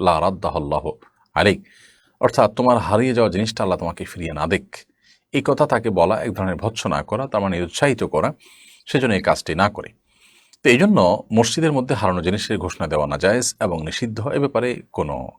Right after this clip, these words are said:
দ্বিমত কোনো আলেমের নেই। তবে যেমনটি শুরুতে বলছিলাম যে অনেক ওলামা একরাম বলেছেন যে মসজিদের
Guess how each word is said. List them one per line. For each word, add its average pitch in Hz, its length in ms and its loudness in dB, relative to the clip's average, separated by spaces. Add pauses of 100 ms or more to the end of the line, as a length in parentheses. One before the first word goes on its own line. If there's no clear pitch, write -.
(120)
দ্বিমত 98 500 -2
কোনো 85 240 -8
আলেমের 69 320 -10
নেই। 90 260 0 (760)
তবে 120 280 6
যেমনটি 139 340 4
শুরুতে 135 260 0
বলছিলাম 98 440 4
যে 82 180 -2
অনেক 123 260 0
ওলামা 139 200 4
একরাম 175 180 0
বলেছেন 123 320 0
যে 120 300 0
মসজিদের 135 520 0